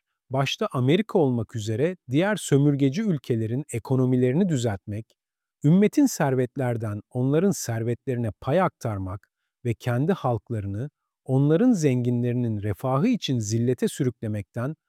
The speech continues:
başka herhangi bir görev, yetki ya da ayrıcalığa sahip değildirler. Amerika'da Trump göreve geldikten sonra aleni olarak gerçekleşen ticari ilişkiler hem Türkiye hem de Suudi Arabistan'ın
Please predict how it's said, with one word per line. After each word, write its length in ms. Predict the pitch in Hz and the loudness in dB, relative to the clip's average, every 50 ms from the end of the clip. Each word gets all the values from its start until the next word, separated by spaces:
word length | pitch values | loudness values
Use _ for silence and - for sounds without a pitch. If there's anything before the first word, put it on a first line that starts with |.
| _ _ _ _ _ | _ _ _ _ _
başka 400 | - 113 113 - - - 175 151 | -4 -4 -4 -4 -6 -6 -6 -4
herhangi 580 | 107 120 120 113 107 113 170 196 202 175 160 123 | -2 -2 -2 -2 0 0 0 0 0 0 0 0
bir 120 | 120 110 | 0 -2
görev, 460 | 104 - - 101 95 98 104 120 147 151 _ _ _ _ _ _ _ _ - | -2 -4 -6 -6 -4 -4 -4 -6 -6 -8 _ _ _ _ _ _ _ _ 0
yetki 540 | 120 120 123 - - - - - 123 127 139 - _ _ _ _ - | 4 4 4 4 2 -4 -6 -4 -4 -4 -4 -6 _ _ _ _ -4
ya 180 | 127 127 127 131 | -2 0 0 0
da 80 | 151 - | 0 0
ayrıcalığa 640 | - 123 117 117 120 117 110 123 120 117 131 151 165 | 0 0 0 0 0 0 0 0 0 0 0 0 -2
sahip 460 | 151 - - - 104 104 101 160 - - _ _ - | -2 -4 -6 -6 -6 -4 -4 -4 -4 -6 _ _ 2
değildirler. 680 | 127 131 131 120 107 110 104 92 95 87 90 - _ _ _ _ _ _ _ _ _ _ _ _ - | 2 4 2 2 0 -2 -4 -6 -6 -8 -10 -12 _ _ _ _ _ _ _ _ _ _ _ _ -4
Amerika'da 640 | - 120 127 143 175 208 - - 165 135 135 120 - _ _ | 0 2 4 4 4 2 2 2 0 0 0 -2 -4 _ _
Trump 440 | - - 127 139 147 170 160 - _ | -10 -4 -2 0 0 0 -2 -4 _
göreve 320 | - 123 110 117 117 151 160 | 0 0 2 2 2 2 2
geldikten 600 | 127 123 107 107 110 107 113 - _ 160 156 160 | 2 0 -2 -2 -2 -4 -6 -6 _ -2 -2 -2
sonra 500 | - - - 113 104 98 95 95 117 135 - _ _ _ _ _ - | -2 -4 -6 -6 -6 -6 -6 -8 -8 -10 -12 _ _ _ _ _ -6
aleni 360 | - 117 117 120 139 170 196 | -2 0 2 2 4 2 2
olarak 440 | 175 165 147 139 131 131 123 - - | 4 2 2 2 2 0 -2 -4 -4
gerçekleşen 760 | 127 117 117 - - 120 - - 127 110 - - 123 120 113 - - | -4 -4 -2 -4 -4 -6 -6 -6 -6 -6 -4 -4 -6 -6 -6 -8 -8
ticari 500 | - 113 104 98 113 104 107 113 151 190 | -6 -6 -4 -4 -4 -4 -2 -2 -2 -2
ilişkiler 720 | 180 160 135 123 110 - - - 110 110 113 120 131 - _ _ _ _ _ _ _ 165 | 0 0 0 0 -2 -4 -6 -6 -6 -6 -6 -6 -8 -10 _ _ _ _ _ _ _ 0
hem 160 | 175 180 165 | 0 0 0
Türkiye 640 | - - 160 156 139 - - - 113 104 110 127 - _ _ _ _ _ _ | 0 2 2 2 2 0 -2 -4 -4 -4 -4 -8 -12 _ _ _ _ _ _
hem 260 | _ 135 160 170 165 | _ -2 -2 0 0
de 80 | 151 127 | 0 -2
Suudi 380 | - - - 123 127 123 160 | -2 -2 -2 0 0 2 0
Arabistan'ın 800 | 160 143 131 127 135 131 135 120 - - - 117 107 104 101 101 | 0 0 0 2 2 2 0 -2 -6 -6 -6 -6 -6 -6 -6 -8